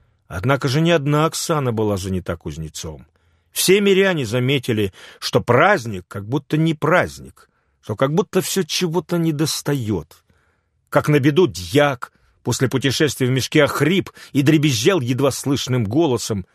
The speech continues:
Правда, приезжий певчий славно брал баса, но куда бы лучше, если бы и кузнец был, который всегда, бывало, как только пели «Отче наш» или «Иже Херувими», всходил на крылос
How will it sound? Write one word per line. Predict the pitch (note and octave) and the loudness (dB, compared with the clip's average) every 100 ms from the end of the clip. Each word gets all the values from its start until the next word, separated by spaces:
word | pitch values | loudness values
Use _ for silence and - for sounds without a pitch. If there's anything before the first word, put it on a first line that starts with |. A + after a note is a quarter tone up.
| _ _ _ | _ _ _
Правда, | - D#3 C3+ | 2 2 2
приезжий | - E3+ E3+ D#3+ A2 C3 | 2 2 4 2 0 -4
певчий | G3 E3 - A2+ | 0 0 0 -6
славно | - C3+ C#3 A2 G#2+ | -2 2 2 0 -2
брал | A2+ A2+ | 0 0
баса, | F2+ C3 F#3 - G2+ F#2 | 2 2 2 0 -4 -4
но | G#2 | -2
куда | - C3+ | 0 2
бы | C3 | 4
лучше, | C3+ C#3+ - C#3 | 2 0 -2 -2
если | C3+ D3 | -2 0
бы | C#3 D3+ | 2 2
и | |
кузнец | - E3 C#3+ G3+ G#3 C#3 G#2 | 2 2 2 0 0 0 -2
был, | B2 F#2+ | 0 0
который | F#2+ G2 B2+ | -2 -2 -2
всегда, | A2 - C3 D3 G#3 | -2 -4 -2 0 0
бывало, | D3+ D3+ D3 | 0 2 0
как | B2 B2+ | 0 -4
только | - D3 - | 0 -2 -2
пели | G#2+ C#3 D3+ B2 - - - - | -2 0 2 2 -2 -12 -10 0
«Отче | D#3 C#3 - B2+ | 2 2 -2 -2
наш» | A#2+ B2 - | 0 0 -2
или | A2 | -2
«Иже | A#2+ C3 B2+ G#2 | -2 0 -2 -2
Херувими», | - G#2 G2+ G#2+ F#3+ F3+ A2+ F2 _ - - | -4 -4 -2 -2 0 -2 -2 -6 _ -20 -12
всходил | - - C#3 E3 G3 | -6 0 2 2 2
на | B2+ | 2
крылос | - A2+ C#3+ C3 G2+ - | -2 0 0 0 -4 -10